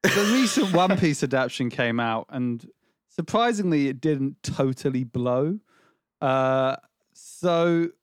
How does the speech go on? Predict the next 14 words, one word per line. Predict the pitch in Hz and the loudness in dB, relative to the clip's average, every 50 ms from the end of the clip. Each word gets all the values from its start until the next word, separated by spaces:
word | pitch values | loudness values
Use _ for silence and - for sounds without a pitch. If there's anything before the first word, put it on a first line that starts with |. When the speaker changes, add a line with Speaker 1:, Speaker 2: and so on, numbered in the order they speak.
| _ _ _ _ _ | _ _ _ _ _
Speaker 1:
I | - 160 190 | -2 -2 -2
felt | 185 - _ - 233 247 247 - | -2 -2 _ 0 2 2 2 0
that | 208 208 196 170 | 0 0 0 2
it | 175 | 2
was | 165 160 151 | 0 0 -2
kind | - - 175 165 165 | -2 -4 -2 0 0
of | 151 139 - - _ _ _ _ _ _ _ _ _ _ _ _ _ _ _ _ _ _ _ _ _ _ | -2 -2 -4 -10 _ _ _ _ _ _ _ _ _ _ _ _ _ _ _ _ _ _ _ _ _ _
a-, | - 156 165 | -8 -8 -6
an | 165 180 202 202 226 | -4 -4 -4 -2 0
interesting | 240 247 247 - 247 214 - - 190 170 | 0 0 0 0 0 -2 0 -2 -4 -2
topic | - 190 185 - - 165 139 131 - - | 0 0 -2 0 0 0 0 0 -4 -8
to | - 131 | -8 -6
sort | - - 135 | -4 -2 -2
of | 135 127 120 - | -2 -2 -4 -8